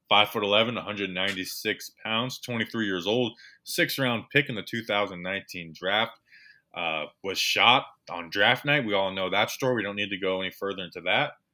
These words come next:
Justin, after the Detroit game when Grant Haley was absolutely destroyed from the slot, they put Corey Ballantyne as the nickel corner. And honestly,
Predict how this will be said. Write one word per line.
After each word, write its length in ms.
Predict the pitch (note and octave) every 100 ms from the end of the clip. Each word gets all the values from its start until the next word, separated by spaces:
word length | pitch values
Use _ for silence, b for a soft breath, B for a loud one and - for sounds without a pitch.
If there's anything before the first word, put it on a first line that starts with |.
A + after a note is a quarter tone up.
| _ _ _ _ _ _ _ _ -
Justin, 340 | A3 A3+ G3
after 420 | F3 G3 G3+ F#3+
the 80 | F3+
Detroit 480 | E3 C#3+ - D#3+ C#3
game 260 | D3 D3+ C3
when 200 | A#2 G#2+
Grant 280 | A#2+ B2
Haley 300 | G#2+ G#2+ G#2+
was 200 | G2 F#2+
absolutely 400 | G#2 G2+ - G2+
destroyed 600 | F2+ F2+ - B2 A2+ A2
from 180 | - G#2
the 80 | F#2
slot, 440 | - C3 C#3+ D#3 - _ _ _ _
they 160 | G#2+ A#2+
put 320 | - C#3+ C#3+
Corey 220 | A#2+ C3
Ballantyne 540 | C3 G2+ A2 A#2+ B2 -
as 260 | G2 G2+ G#2+
the 120 | C3
nickel 280 | C3+ E3 G3
corner. 380 | - A#2 F#2+ D#2+ -
And 140 | D#3
honestly, 480 | D#3+ F#3+ F#3+ F#3+ F#3